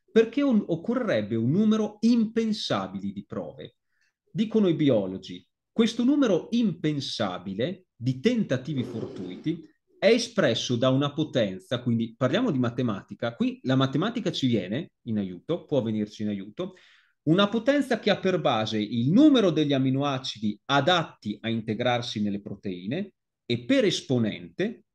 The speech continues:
il numero degli aminoacidi, aminoacidi che entrano nella proteina.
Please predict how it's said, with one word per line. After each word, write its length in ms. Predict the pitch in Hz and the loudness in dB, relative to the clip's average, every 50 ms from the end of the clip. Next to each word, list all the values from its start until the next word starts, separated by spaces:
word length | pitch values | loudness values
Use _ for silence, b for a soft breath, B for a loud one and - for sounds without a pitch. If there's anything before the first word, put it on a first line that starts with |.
| _ _ _ | _ _ _
il 200 | - 135 127 127 | 2 4 4 6
numero 340 | 151 202 247 240 247 214 190 | 6 6 4 4 4 2 2
degli 220 | 160 165 156 143 | 2 2 2 2
aminoacidi, 840 | 135 131 139 156 202 214 175 180 180 - - - - - 214 - - _ _ _ | 2 2 2 2 2 0 0 -2 -4 -6 -8 -8 -8 -8 -8 -8 -10 _ _ _
aminoacidi 1000 | - 151 147 151 139 143 156 190 208 165 123 120 123 - 170 165 196 196 - - | -4 -4 -2 0 0 0 2 2 0 0 0 -2 -4 -6 -8 -6 -8 -8 -10 -10
che 140 | _ - 220 | _ 0 2
entrano 440 | 165 127 113 110 - 127 127 120 123 | 2 2 2 0 -2 -4 -2 -2 0
nella 240 | 120 120 117 117 - | 0 0 -2 -2 -4
proteina. 640 | - 117 113 - 123 117 107 110 110 113 110 107 | -6 -8 -6 -4 -2 -2 0 -2 -2 -2 -4 -6